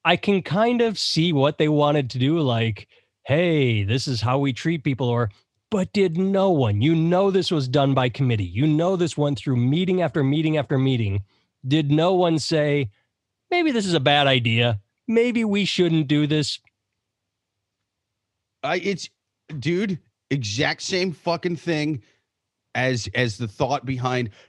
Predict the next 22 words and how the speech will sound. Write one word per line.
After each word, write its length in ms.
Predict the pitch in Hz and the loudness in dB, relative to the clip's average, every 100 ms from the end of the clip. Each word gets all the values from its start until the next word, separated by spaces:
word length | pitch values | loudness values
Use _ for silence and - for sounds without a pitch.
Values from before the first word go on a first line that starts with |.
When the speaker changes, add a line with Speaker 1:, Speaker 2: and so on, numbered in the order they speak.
| _ | _
Speaker 2:
"Prove 340 | - 233 233 | 2 2 -2
you're 120 | 214 214 | -4 -4
vaccinated. 960 | 170 196 - - 196 185 175 151 98 - _ - | -4 -6 -6 -4 -2 0 0 -4 -6 -16 _ -6
Where's 320 | 156 196 156 | -2 -2 -2
your, 280 | 180 185 131 _ - | -2 -2 -4 _ -8
where's 260 | 165 190 | -4 -2
your 200 | 175 180 _ - | -4 -6 _ -6
covid 460 | 170 196 175 165 117 - | -2 -2 -2 -4 -6 -4
passport?" 760 | 160 160 - - 156 113 98 98 _ _ | -2 -2 -4 -4 -2 -2 -6 -12 _ _
You 140 | - 120 | -4 -2
know, 260 | 139 143 147 | 0 0 0
like, 280 | 135 135 - | -2 -2 -4
I, 200 | 143 147 | -4 -4
same 320 | 123 - 156 160 | -6 -4 -2 0
thing. 280 | 185 - - _ _ _ - 110 | -2 -2 -6 _ _ _ -12 -6
G-, 80 | |
it's, 200 | 139 135 - | -4 -4 -2
it's, 260 | 135 - | -4 -2
it's, 260 | - 123 - _ _ _ _ _ _ _ - | -4 -4 -6 _ _ _ _ _ _ _ -12
uh, 80 | 123 _ _ - 143 | -12 _ _ -14 -4
good 180 | 120 135 | -2 0
intentions. 680 | 185 180 165 175 190 156 | 0 0 0 -2 -2 -6